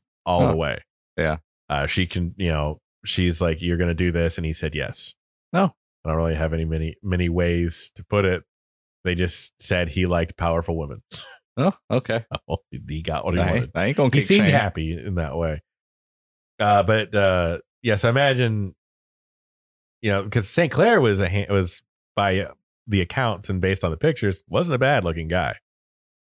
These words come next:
Speaker 1: And he was British in New York.
Speaker 2: Yeah.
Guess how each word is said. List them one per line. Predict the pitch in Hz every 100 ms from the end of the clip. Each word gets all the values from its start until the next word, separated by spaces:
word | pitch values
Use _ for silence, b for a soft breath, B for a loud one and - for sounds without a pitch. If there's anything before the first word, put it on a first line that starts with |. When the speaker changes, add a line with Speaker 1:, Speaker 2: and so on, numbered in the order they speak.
| -
Speaker 1:
And | 110
he | 104
was | 80
British | 104 113 92 92
in | 80
New |
York. | 76 80 - _ _ _ _ _ _ _ _ -
Speaker 2:
Yeah. | 98 92 92 87